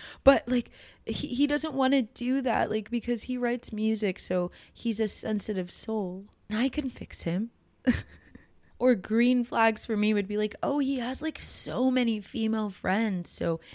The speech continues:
he must really understand women." Meanwhile, he's literally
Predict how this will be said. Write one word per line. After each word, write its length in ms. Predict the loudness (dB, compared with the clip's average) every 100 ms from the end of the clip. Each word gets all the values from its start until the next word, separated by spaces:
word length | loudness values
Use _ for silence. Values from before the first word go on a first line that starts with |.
| -8
he 160 | -2
must 280 | 0 0 -2
really 520 | -6 0 0 2 0
understand 800 | 0 -2 0 -2 -2 0 0 2
women." 720 | -2 -2 -2 -2 -4 -4 -2
Meanwhile, 720 | 0 2 2 2 2 2 0 -2 -14 -6
he's 280 | -4 -4 -6 -6
literally 1120 | -2 2 4 6 8 6 4 2 0 -2